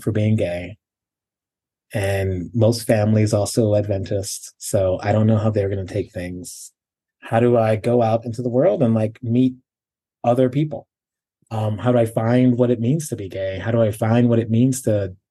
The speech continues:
make friends outside of this Adventist bubble?" Um, and in that journey, I think that's probably where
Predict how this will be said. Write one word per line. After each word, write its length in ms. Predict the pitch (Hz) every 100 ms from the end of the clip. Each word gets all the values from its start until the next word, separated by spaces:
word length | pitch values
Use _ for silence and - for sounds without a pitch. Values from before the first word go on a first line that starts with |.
| -
make 340 | 107 110 107
friends 520 | - 120 107 113 110 -
outside 500 | 101 101 - 107 107
of 100 | 101
this 200 | 104 -
Adventist 540 | 110 95 101 98 98 -
bubble?" 340 | 95 127 123 - _ _ _ _ _ _ _ _ _
Um, 640 | - 120 117 113 110 101 101 _ _ _ _ _ _ _ _ _ _ _ _ _ _
and 160 | 131 120
in 200 | 127 131
that 200 | 127 113
journey, 640 | 120 123 127 123 120 120 -
I 40 |
think 180 | 120 120
that's 220 | 127 147
probably 440 | - 139 147 143 139
where 600 | 127 127 127 123 123